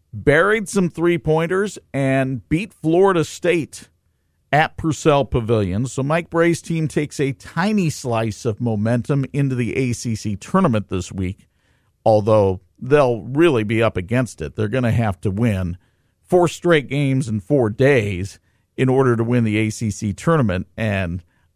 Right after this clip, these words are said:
I think that's highly unlikely. But they could win their opener. They play Wake Forest on, I believe it's Wednesday night in the A C C tournament.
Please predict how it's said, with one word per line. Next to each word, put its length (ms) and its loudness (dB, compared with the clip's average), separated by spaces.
I 100 2
think 240 -2
that's 200 -2
highly 500 0
unlikely. 560 -2
But 180 0
they 100 4
could 160 0
win 200 2
their 160 6
opener. 360 -2
They 140 -2
play 240 -2
Wake 280 -2
Forest 600 -2
on, 380 2
I 80 -4
believe 340 -4
it's 180 -10
Wednesday 520 0
night 400 -2
in 500 -2
the 160 -2
A 140 -2
C 200 -8
C 240 -8
tournament. 460 -6